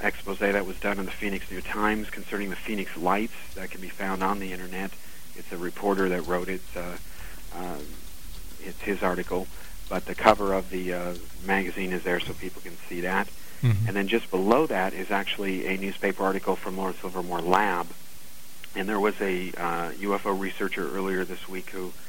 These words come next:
Speaker 1: wrote a, a notice and said, "Well, just because it's in the newspaper doesn't mean it's automatically true." Well,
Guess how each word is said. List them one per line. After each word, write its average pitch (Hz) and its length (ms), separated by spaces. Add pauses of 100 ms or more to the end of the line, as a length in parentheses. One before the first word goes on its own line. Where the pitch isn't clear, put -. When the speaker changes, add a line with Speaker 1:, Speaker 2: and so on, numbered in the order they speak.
(460)
Speaker 1:
wrote 95 220
a, 92 260
a 95 60
notice 92 400
and 95 80
said, 95 220
"Well, 98 160
just 101 220
because 101 240
it's 95 160
in 87 80
the 92 80
newspaper 98 460
doesn't 92 280
mean 92 140
it's - 140
automatically 87 580
true." 113 420 (500)
Well, 151 240